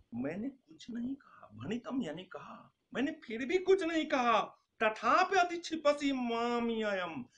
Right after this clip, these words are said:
फिर भी मुझको ये बात कहे जा रही है। "वयम नृशंसा", अरे हमको बोलती है तुम क्रूर हो। "वयम लोलुपा",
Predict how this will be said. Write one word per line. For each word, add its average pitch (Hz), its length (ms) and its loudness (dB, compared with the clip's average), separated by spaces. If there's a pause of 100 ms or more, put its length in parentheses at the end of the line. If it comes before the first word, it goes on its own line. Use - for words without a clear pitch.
(220)
फिर 320 200 6
भी 349 140 4
मुझको 339 420 0
ये 240 140 4
बात 202 400 2
कहे 190 200 -6
जा 160 160 0
रही 156 300 -2
है। 160 440 0 (460)
"वयम 123 340 0
नृशंसा", 160 640 -4 (480)
अरे 180 140 2
हमको 165 380 -4
बोलती 185 320 2
है 202 120 0
तुम 214 180 -2
क्रूर 214 560 2
हो। - 320 -4 (480)
"वयम 185 360 4
लोलुपा", 220 600 2